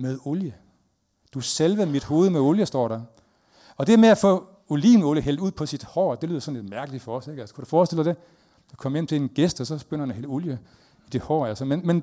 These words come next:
dengang, der var det, der var det en helt fast vane. Og, øh,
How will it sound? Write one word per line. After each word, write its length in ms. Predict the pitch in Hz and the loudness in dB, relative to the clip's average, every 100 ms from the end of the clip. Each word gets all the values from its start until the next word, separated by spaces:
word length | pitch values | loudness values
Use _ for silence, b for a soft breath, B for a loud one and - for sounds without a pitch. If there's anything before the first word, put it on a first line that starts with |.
| - | 6
dengang, 400 | 247 165 160 160 b b b b 165 | 6 6 4 0 b b b b 4
der 60 | |
var 120 | 190 | 4
det, 320 | 165 165 156 131 _ - | 6 4 2 -2 _ -2
der 80 | 175 | 2
var 180 | 175 | 2
det 280 | 143 143 135 131 | 2 0 0 -4
en 200 | 139 131 | -4 -4
helt 300 | - 180 123 | -2 -2 -2
fast 360 | - 139 147 127 | -2 -2 -2 -2
vane. 340 | 123 160 135 b b b b b b | -4 -4 -8 b b b b b b
Og, 300 | - 135 135 | 0 4 6
øh, 180 | 131 131 | 6 4